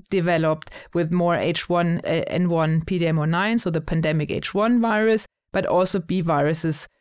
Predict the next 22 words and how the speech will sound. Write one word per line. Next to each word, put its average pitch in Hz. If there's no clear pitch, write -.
popping 165
up. 165
And 175
we, 202
we 196
see 233
this, -
the 185
same 202
picture 208
now 180
also 180
in 180
the 170
latest 190
data, 247
uh, 190
with 185
a 185
more 185
mixed -
picture 247